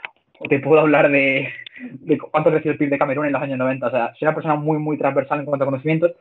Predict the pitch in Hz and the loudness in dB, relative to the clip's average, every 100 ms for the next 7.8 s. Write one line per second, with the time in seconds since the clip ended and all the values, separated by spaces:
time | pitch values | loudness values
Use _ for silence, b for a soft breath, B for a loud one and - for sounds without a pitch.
0 | B B - 139 131 127 131 - 143 143 | B B 0 4 4 2 0 0 4 6
1 | 180 180 196 - 143 139 127 - 175 190 | 6 4 4 2 2 0 -4 -4 -4 -2
2 | 139 127 127 170 185 208 - - - 123 | -2 0 2 0 2 -2 -4 -10 -2 2
3 | 147 156 147 147 156 139 127 117 127 123 | 4 2 0 0 0 2 2 2 0 -4
4 | - - 123 143 165 180 170 - _ _ | -8 -4 -2 0 2 2 2 -8 _ _
5 | _ _ - 190 175 180 175 180 185 170 | _ _ -4 0 2 2 4 4 4 6
6 | 165 156 160 151 139 131 139 135 131 190 | 4 4 2 2 0 -2 0 0 2 0
7 | - 190 139 131 135 180 160 | 2 0 2 0 -2 -2 -2